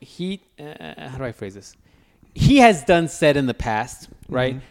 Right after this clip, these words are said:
Speaker 1: When there's chicks that, like, you wanna get back at, or chicks that, like, you're, you're trying to, like, teach 'em a lesson, but not in the way I like to promote teaching women a lesson.
Speaker 2: Right.
Speaker 1: He's doing it in a different way. What he does
Speaker 2: Okay.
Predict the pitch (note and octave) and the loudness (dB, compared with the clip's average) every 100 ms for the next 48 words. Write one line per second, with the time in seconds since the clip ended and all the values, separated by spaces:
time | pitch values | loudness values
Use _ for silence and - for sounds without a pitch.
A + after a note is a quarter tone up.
0 | - C#3+ C#3 D#3 - - D3+ C#3+ C#3+ - | -8 -4 0 0 -2 -2 0 0 -2 -4
1 | B2+ A#2+ A#2 - B2+ B2+ B2 A#2 G2 - | -6 -6 -10 -8 -6 -4 -4 -6 -4 -2
2 | A2 - A2+ G#2+ G#2+ - _ _ _ - | -2 -4 -4 -2 -4 -8 _ _ _ -6
3 | A2+ - - C3 B2 - A#2 G#2 G#2+ G#2 | -6 -6 -8 -6 -8 -8 -8 -8 -8 -10
4 | G2+ _ _ _ _ _ _ _ _ _ | -12 _ _ _ _ _ _ _ _ _
5 | - B2+ B2 A#2+ A#2+ C3+ B2 A#2+ G2+ - | -8 -6 -4 -6 -8 -8 -6 -6 -8 -10
6 | - _ - - C#3 - C3+ A#2 G#2+ G#2 | -20 _ -16 -10 -10 -8 -10 -10 -8 -8
7 | G#2+ - A2 G#2+ A#2 B2 B2+ A#2 A2+ A2 | -10 -14 -16 -10 -6 -4 -4 -4 -4 -4
8 | A2+ A#2+ A#2 A2+ G2+ A2 - G#2 G2 - | -6 -8 -8 -8 -12 -14 -16 -14 -14 -14
9 | - - G2+ F#2+ F#2+ F#2 F#2 F#2+ - A#2+ | -16 -16 -16 -14 -14 -14 -14 -16 -14 -14
10 | G#2 - _ _ D3 C3+ B2 A2 G#2+ G2 | -14 -18 _ _ -8 -6 -6 -6 -6 -6
11 | G#2 - G2 F#2+ G2 _ _ _ - D3+ | -8 -8 -12 -12 -16 _ _ _ -4 -2
12 | A#3 G#3+ C3+ G2 F#2 - - _ - A#2 | -2 0 0 -2 -10 -20 -20 _ -18 -16
13 | A2 A#2+ | -14 -16